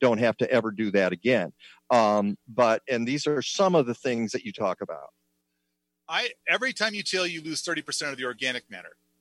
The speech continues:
Speaker 2: But of course, if you're starting with something that's hard pan or even just sand and gravel or whatever, there's a variety of different things that have no organic matter in it now.
Speaker 1: Mm-hmm.
Speaker 2: So till it as much as you want.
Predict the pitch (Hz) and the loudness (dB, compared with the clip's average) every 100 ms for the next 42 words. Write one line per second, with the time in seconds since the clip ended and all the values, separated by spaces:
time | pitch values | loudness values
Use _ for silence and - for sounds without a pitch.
0 | - 151 - 170 147 143 139 - 202 185 | -4 -4 -4 -6 -6 -4 -4 0 0 0
1 | 160 143 165 151 143 127 120 135 139 139 | -4 -6 -6 -6 -8 -8 -6 -4 -6 -6
2 | 131 127 127 - 127 127 127 120 _ 143 | -6 -6 -8 -8 -4 -2 -2 -6 _ -14
3 | 127 120 - - - 139 135 131 113 117 | -12 -10 -10 -8 -2 0 0 -4 -10 -4
4 | 127 131 123 131 127 110 113 143 135 120 | 0 0 -2 -6 -6 -8 -6 -6 -4 -6
5 | 123 123 107 117 139 156 165 143 120 143 | -8 -10 -14 -4 0 0 0 -4 -6 -8
6 | - 127 135 131 117 120 120 127 143 147 | -10 -14 -14 -14 -8 -8 -8 -6 -4 -4
7 | 127 127 123 120 120 120 113 110 110 104 | -6 -6 -6 -8 -8 -8 -8 -10 -12 -18
8 | _ _ 127 135 110 82 95 - _ _ | _ _ -2 0 0 -4 -12 -14 _ _
9 | _ - 190 143 131 - _ - 180 180 | _ -2 2 2 2 -4 _ -6 0 0
10 | 160 147 160 156 135 117 127 139 104 | 0 -2 -2 -2 -4 -6 -2 -2 -2